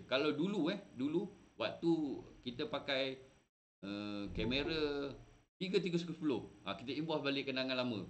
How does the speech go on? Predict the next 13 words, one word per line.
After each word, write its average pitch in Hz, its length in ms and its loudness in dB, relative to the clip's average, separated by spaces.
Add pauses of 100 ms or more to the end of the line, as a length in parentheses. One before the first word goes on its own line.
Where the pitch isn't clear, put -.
(340)
Tiga 127 240 -2
tiga 135 160 -2
Sekupang, 143 720 -2 (320)
okey, 160 320 -2 (400)
Nokia, 135 720 0
kita 190 160 0
boleh 180 240 2
rekod 156 160 0
video. 120 480 2
Tapi 147 240 2
apa 190 240 0
format 143 320 2
dia? 87 160 0